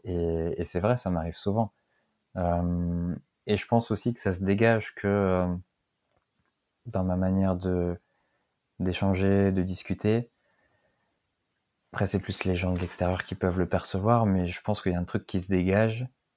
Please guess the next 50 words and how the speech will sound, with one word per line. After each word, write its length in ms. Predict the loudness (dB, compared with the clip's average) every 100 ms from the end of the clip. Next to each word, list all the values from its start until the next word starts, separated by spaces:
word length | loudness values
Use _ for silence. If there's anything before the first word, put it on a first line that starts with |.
| _ _ _ _
un 120 | -6
sentiment 420 | -2 -2 0 0
de 60 | 0
confiance, 500 | -2 -4 -2 -4 -2
comme 180 | -2 -2
quoi 140 | 0
les 160 | 2 2
gens 200 | 0 -2
peuvent 260 | -2 -6
se, 160 | -6 -16 -12
enfin, 180 | -8 -8
se 160 | -6
disent, « 240 | -4 -4 -6
OK, 200 | -10 -10 -14 _ _ _ _ _ -8
donc 180 | -8 -2
Tom, 200 | -2 0
il, 280 | -2 -4 -8 -14 _ _ _ _ _
on 160 | 0 2
le 100 | 0
voit, 360 | -2 0 0
il, 360 | -2 -4 -8 -8
il 120 | -6
a 60 | -6
l'air 180 | -6
très 180 | -8 -6
serein, 400 | -4 -4 -4 -4
très 160 | -4 -6
posé. » 500 | -4 -6 -4 -4 -4 -8 _ _ _ _ _ _ -2
On 60 |
lui 100 | -2
pose 220 | 0 0 0
des 140 | -2
questions, 580 | -2 -4 -4 -2 -2 -2
euh, 80 | -4 -8 _ _ _ _ _ _ _ _ _
on 80 | -2
a 60 | -2
peut-être 220 | -2 -2
l'impression 360 | -2 -4 -4
de 60 | -4
poser 280 | -2 -2 0
des 140 | -2
questions 380 | -2 -6 -6 -4
bêtes, 340 | 0 2 0
mais 120 | -4 -6
en 80 |
fait, 240 | -6 -10 -6
il 60 |
y 60 | -6
répond, 640 | -4 -6 -6 -6 -4
euh, 40 | -6